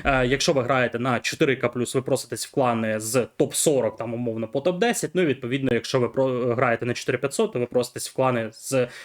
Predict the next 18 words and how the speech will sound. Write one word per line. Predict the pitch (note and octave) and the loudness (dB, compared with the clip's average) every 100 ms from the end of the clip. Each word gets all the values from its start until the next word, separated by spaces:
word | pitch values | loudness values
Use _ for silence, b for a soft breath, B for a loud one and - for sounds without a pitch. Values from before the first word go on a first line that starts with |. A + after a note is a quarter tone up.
| B B | B B
топ | B2 A#2 | 0 2
десять | C3+ D3 A#2 | 2 2 0
до | B2 | 2
топ | C3+ - | 0 0
один. | A#2 A2 - B B D3+ | -6 -6 -10 B B 0
Е, | B2+ A#2+ | 2 4
далі, | B2+ B2+ C#3+ | 2 2 0
що | D#3+ | 2
вам | C#3+ | 2
треба | C#3+ D3+ | 2 2
зробити? | D#3+ A3 B3+ | 2 2 0
Це, | D#3+ F3 | 0 2
наприклад, | D3 C#3 C3 A#2+ - | 2 0 0 0 0
ви | C#3+ | 2
обрали | C3+ B2+ B2 A#2 | 2 2 2 2
якийсь | A#2+ - | 0 0
клан, | G3 G#3+ | 2 2
наприклад, | F3+ B2 C3+ B2+ | 2 2 2 0